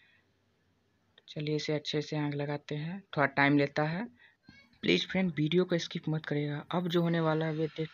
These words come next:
के आपको मज़ा आ जाएगा, तो वीडियो में बने रहें। यहाँ पे हमने दोबारा तिल्ली जलाई और अब ये हमारा रिएक्शन स्टार्ट हो गया और आप देख सकते हैं ये कितनी अच्छी लुकिंग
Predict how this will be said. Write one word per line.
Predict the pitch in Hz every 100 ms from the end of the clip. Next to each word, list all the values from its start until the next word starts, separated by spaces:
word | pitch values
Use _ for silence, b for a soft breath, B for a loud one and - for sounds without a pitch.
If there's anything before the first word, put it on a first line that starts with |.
| -
के |
आपको | 151 - 156
मज़ा | 147 147 139
आ |
जाएगा, | 131 139 131 - - - -
तो |
वीडियो | 147 156 156
में | 170 156
बने | 151 151
रहें। | 143 131 139 - - -
यहाँ | 160 160
पे | 165
हमने | 160 156
दोबारा | 151 151 156
तिल्ली | 151 151 156 151
जलाई | 147 143 143 147
और | 151 151 147 147
अब | 147 147
ये | 147
हमारा | 147 139
रिएक्शन | 135 135 135 143
स्टार्ट | 135 - 139 139
हो | 135
गया | 139
और | 135
आप | 139
देख | 156 147
सकते | - 139 - 139
हैं | 147
ये | 147 -
कितनी | - - 139
अच्छी | 131 - 147 151 B B B B 147
लुकिंग | 143 143 156 156